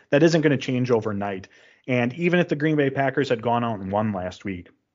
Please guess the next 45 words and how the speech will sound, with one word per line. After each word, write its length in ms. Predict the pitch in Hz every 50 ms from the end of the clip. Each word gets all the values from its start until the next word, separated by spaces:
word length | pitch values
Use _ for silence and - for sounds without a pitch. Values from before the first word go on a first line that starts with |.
| _ _ _ _ _ _ _ _ - - _ -
there's 200 | - 131 120 113
still 320 | - - - 143 139 143 143
gonna 220 | 139 135 131 120
be 500 | 104 95 120 117 113 113 110 110 104 - - - - _ _ _ _ -
steps 540 | - - - - - 131 123 123 123 -
that 100 | - 104
this 200 | - 107 98 -
defense 400 | - 117 110 110 - 110 98 -
has 220 | - 110 98 - -
to 80 | -
take. 380 | - - - 110 104 101 101 -
And 120 | 104 101
hopefully 720 | 98 - 165 185 196 - - - 120 110 113 113 110 110 110 - - _ -
the 100 | - 107
goal 340 | 101 139 139 156 165 151 123
is 160 | 110 107 104
that 140 | 110 104 -
they're 120 | - 101
peaking 460 | - - - 147 135 135 123 117 117 104
by 140 | 104 107
the 140 | 104 107 107
end 120 | 107 104 101
of 80 | 98
the 80 | 95 98
year 200 | 107 117 113 110
and 120 | 101 95
firing 340 | - - 110 98 101 107 101
on 120 | 101 95
all 120 | 98 95 87
cylinders, 480 | - - 107 95 90 90 85 80 85
but 120 | - - 101
it's 100 | 92 -
still 200 | - 127 120 123
a 40 | 117
new 120 | 117 113
system. 480 | 110 - 117 107 - - 120 110 107 110 - - - - - -
It's 180 | 131 127 - 117
gonna 240 | 123 123 123 120
take 260 | - - 123 107 - -
time. 320 | - 110 95 95 92 87
So 280 | - - 104 98 101 101 - - - - - _ -
defensively, 880 | - 117 - 131 131 131 127 - 135 117 123 127 127 123 120 113 120 _ _ -
just, 300 | - 123 113 - - -
I 60 | 139
would 260 | 151 143 143 - -